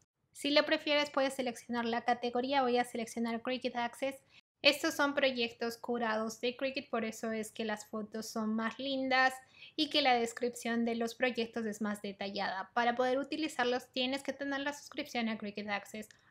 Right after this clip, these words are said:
Ahora voy a seleccionar los proyectos hechos por la comunidad.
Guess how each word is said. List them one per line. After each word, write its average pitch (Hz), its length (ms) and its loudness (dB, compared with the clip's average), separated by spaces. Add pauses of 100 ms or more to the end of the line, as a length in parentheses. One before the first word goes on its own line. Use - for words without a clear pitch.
Ahora 320 420 10
voy 277 200 4
a 277 80 4
seleccionar 254 640 -4
los 262 240 0
proyectos 233 580 0
hechos 220 320 -4
por 247 260 2
la 233 200 0
comunidad. 220 640 0